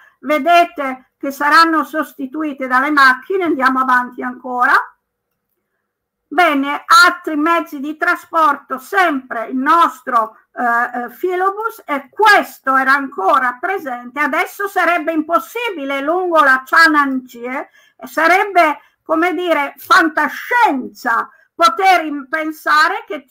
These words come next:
che viene un carretto tirato <laughs> da, eh, tre asini, asini e cavalli lungo la, la Chang'e, cioè la li-, la litoranea più importante di Pechino. Andiamo avanti.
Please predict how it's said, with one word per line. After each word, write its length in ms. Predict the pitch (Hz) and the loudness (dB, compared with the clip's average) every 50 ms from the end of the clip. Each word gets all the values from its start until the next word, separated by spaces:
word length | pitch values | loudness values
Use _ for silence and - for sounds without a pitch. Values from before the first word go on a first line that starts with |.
| _ _ | _ _
che 140 | - 302 285 | -12 -12 -10
viene 460 | 247 254 277 285 285 285 285 302 339 349 | -10 -10 -10 -8 -6 -6 -4 -2 -2 -2
un 160 | 320 269 - | -4 -4 -6
carretto 640 | - 262 247 247 254 262 277 262 - - 254 247 | -6 -6 -4 -4 -6 -8 -8 -10 -10 -12 -14 -12
tirato 800 | - 254 254 247 254 269 330 339 - - 330 - - 277 - - - - - | -10 -8 -2 2 2 4 4 2 0 -6 -10 -8 -6 -6 -6 -6 -10 -18 -20
<laughs> 120 | - - | -20 -20
da, 680 | - - 269 277 277 269 254 - - 254 240 247 233 - | -6 0 4 6 6 6 6 4 2 -2 -4 -4 -6 -8
eh, 40 | |
tre 580 | - 277 277 269 269 254 262 240 240 254 254 247 247 262 247 - 277 269 269 262 | -8 -6 -6 -4 -4 -4 -4 -6 -8 -8 -10 -8 -6 -4 0 2 4 4 4 4
asini, 420 | 254 262 262 269 262 247 247 254 | 2 0 -4 -8 -10 -8 -6 -2
asini 680 | 254 262 269 294 277 262 254 247 240 240 240 247 254 | 0 2 2 2 0 -2 -8 -12 -14 -14 -14 -14 -14
e 60 | 240 | -10
cavalli 720 | - - 330 294 262 302 349 277 226 226 240 262 277 277 - - | -6 -4 -2 0 2 0 0 0 -2 -6 -8 -8 -8 -8 -6 -4
lungo 640 | 277 302 349 349 330 339 339 330 349 359 359 311 311 - - _ _ | -2 0 2 2 2 0 0 2 4 4 4 4 2 -4 -14 _ _
la, 520 | - 269 269 269 269 277 277 269 - 277 254 | -4 2 4 6 6 6 6 4 2 -2 -2
la 160 | 254 254 262 | -2 -2 -4
Chang'e, 800 | - - 254 269 254 254 254 269 269 254 254 - 240 247 247 247 | -2 -2 0 0 0 0 -4 -6 -6 -8 -10 -12 -14 -14 -14 -14
cioè 160 | - 269 262 | -12 -12 -8
la 160 | 247 240 247 | -6 -6 -6
li-, 220 | 254 262 285 262 - | -6 -6 -8 -10 -10
la 180 | - 269 254 247 | -6 -4 -4 -4
litoranea 680 | 240 254 262 262 - - 330 294 262 254 254 262 269 262 | -4 -6 -8 -6 -2 0 0 2 2 0 0 -2 -4 -6
più 160 | - 311 320 | -6 -6 -6
importante 800 | 302 - 302 302 294 - _ - 247 233 233 233 202 226 226 | -4 -2 -2 -4 -4 -4 _ 0 2 2 2 0 -4 -14 -16
di 100 | 226 220 | -18 -16
Pechino. 400 | - 247 220 - _ 202 214 208 | -18 -18 -18 -16 _ -16 -14 -12
Andiamo 300 | 214 254 254 269 262 262 | -10 -6 -4 -2 0 0
avanti. 500 | 240 226 220 220 214 202 - - 302 370 | 0 0 -2 -2 -4 -10 -18 -18 -18 -18